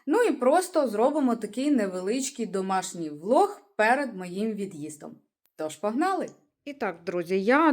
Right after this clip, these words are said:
дуже швиденько включуся, вам допоказую максимально швидко, е, те, що я дозамовляла Джареду, з Нексту забирала замовлення, знімала це все на відео. А що ж я забрала, я так і не показала.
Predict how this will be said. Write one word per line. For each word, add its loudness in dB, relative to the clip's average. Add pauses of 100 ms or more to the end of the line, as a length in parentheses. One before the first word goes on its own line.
дуже 2
швиденько 2
включуся, 2
вам 4
допоказую 6
максимально 2
швидко, 4 (440)
е, 6
те, 10
що 4
я 10
дозамовляла 8
Джареду, 6
з -2
Нексту 4
забирала 6
замовлення, 6
знімала 2
це -2
все 2
на 4
відео. 8
А 8
що 4
ж 4
я 8
забрала, 8
я 8
так 4
і 8
не 4
показала. 8